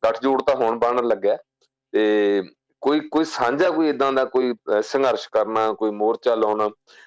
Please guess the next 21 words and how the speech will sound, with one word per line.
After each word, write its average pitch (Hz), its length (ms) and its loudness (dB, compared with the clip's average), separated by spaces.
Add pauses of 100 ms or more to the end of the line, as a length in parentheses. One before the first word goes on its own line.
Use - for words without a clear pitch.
(160)
ਆਪਣੇ 160 280 0
ਆਪਣੇ 151 260 0
ਥਾਂ 143 180 2
ਤੇ 135 100 0
ਕੋਈ 139 200 0
ਨਾ 127 120 0
ਕੋਈ 127 140 2
ਬਿਆਨ 113 320 0
ਦੇ 113 160 2
ਜਾਂਦੇ 110 280 0
ਆ 110 40 2
ਜੀ, 110 160 -2
ਇੱਥੇ 110 220 -2
ਆਹ 113 180 2
ਮਾਫੀਆ, 107 520 0
ਇੱਥੇ 104 440 -2
ਇਹ 123 60 2
ਹੈ 113 140 2
ਜਾਂ 107 180 0
ਹੋਰ 101 280 0
ਹੈ 95 40 -2